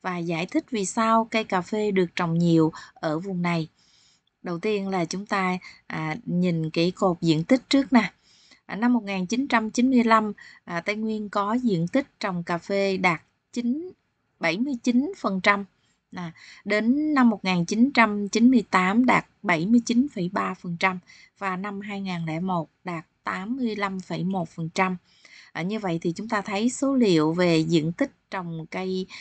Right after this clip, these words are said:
à, cà phê ở Tây Nguyên là tăng liên tục qua các năm. À, kế đến về sản lượng, à, chúng ta thấy sản lượng, à,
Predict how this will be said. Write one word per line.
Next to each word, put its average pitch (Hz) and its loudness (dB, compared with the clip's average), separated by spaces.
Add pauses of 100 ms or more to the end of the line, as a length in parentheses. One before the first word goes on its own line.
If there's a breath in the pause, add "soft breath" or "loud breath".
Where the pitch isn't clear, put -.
(140 loud breath)
à, 165 -6 (380)
cà 175 -8
phê 220 -4 (300 loud breath)
ở 160 -2
Tây 208 -6
Nguyên 202 -2
là 185 0
tăng 190 -2
liên 196 -2
tục 165 0 (100)
qua - -6
các 226 -8
năm. 208 2 (420 loud breath)
À, - -10
kế 226 -6
đến 254 2
về 214 0
sản 175 -2
lượng, 170 4 (320 loud breath)
à, 170 -6
chúng 226 -6
ta 226 -4
thấy 214 -2
sản 190 -2
lượng, 170 2 (360 soft breath)
à, 170 -8